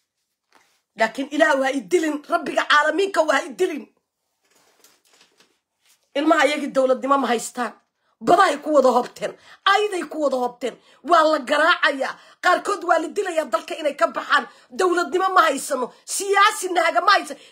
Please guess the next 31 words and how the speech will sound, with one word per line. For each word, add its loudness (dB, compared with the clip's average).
Kii 4
nahagi 0
lahaana 0
mid -8
kaloo -2
shaydaan -4
oo -6
ibliisa -6
baa 0
meel 0
u -10
soo -6
fadhiyo -10
u -16
dhawaaqaya. -12
Sow -2
ma 2
baaba'ayno, 0
qoomiyad -4
baaba'aysa -6
ma -8
noqonayno. -8
Haddaana 2
waxaan 0
iska -8
qabanin, -4
dowladihii 0
nala 6
jaarkaa 2
nala 2
yaabay, 0